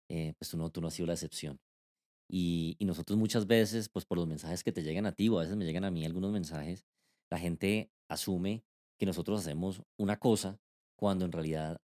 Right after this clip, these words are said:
hacemos una cosa distinta o que nosotros somos de una forma cuando en realidad somos de una forma completamente distinta. Entonces, pues este capítulo nos parece como interesante como,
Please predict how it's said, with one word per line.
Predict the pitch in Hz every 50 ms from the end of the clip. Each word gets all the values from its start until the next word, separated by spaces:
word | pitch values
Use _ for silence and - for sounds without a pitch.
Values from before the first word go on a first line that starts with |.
| _ _ _ _ _ _ -
hacemos | 92 - - 110 107 104
una | 104 107 104
cosa | - 101 107 113
distinta | 107 90 - - 107 107 101 95 82 98 98
o | - - 95 -
que | - 92
nosotros | 85 76 78 - 95 87
somos | 101 104 98 104 101 98
de | 92 87
una | 80 78 82 87
forma | - - 110 101 101 104 101
cuando | - 95 87 82 80 80 80 - -
en | - 82
realidad | 82 78 76 76 73 -
somos | - 95 87 85 90 87
de | 82
una | 78 78
forma | - - 87 87 90
completamente | - - - 80 - - 73 76 73 - - 82
distinta. | 73 - - - 71 67 65 - _ _ _ _ _ - - - _ _ _ _
Entonces, | - 85 - - 85 95
pues | 127 120
este | 107 - - -
capítulo | 107 101 - - 110 113
nos | 127 -
parece | - 92 85 101
como | - 139 135
interesante | 120 - 110 92 82 82 82 82 82 113 -
como, | 135 131 120 101 87 -